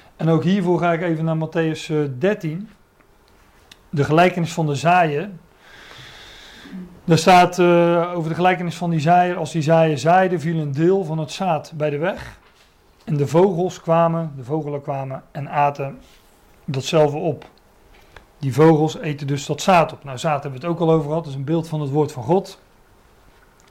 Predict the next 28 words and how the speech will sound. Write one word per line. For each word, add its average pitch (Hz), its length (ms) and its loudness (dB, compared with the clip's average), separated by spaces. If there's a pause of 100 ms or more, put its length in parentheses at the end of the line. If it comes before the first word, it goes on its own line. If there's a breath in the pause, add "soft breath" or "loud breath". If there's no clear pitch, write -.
(100)
In 127 180 -6 (160)
Mattheüs 127 380 -8
dertien 131 300 -6
wordt 131 140 -6
het 127 100 -8
ook 123 120 -6
gezegd, 139 320 -8
hè, 143 140 -8
dat 135 220 -10
zaad 131 280 -6
is 131 120 -12
het - 280 -14
koning-, 139 400 -6
eh, 131 260 -8
het 135 200 -8
woord 131 200 -10
van 135 140 -12
het 123 140 -12
koninkrijk. 151 640 0 (2500 loud breath)
En 185 60 4
dat 170 100 6
wordt 185 180 4
dan 170 200 0
uitgelegd 196 600 4
een 196 80 -4
paar 175 200 6
versen 156 300 -2
verder. 147 360 -4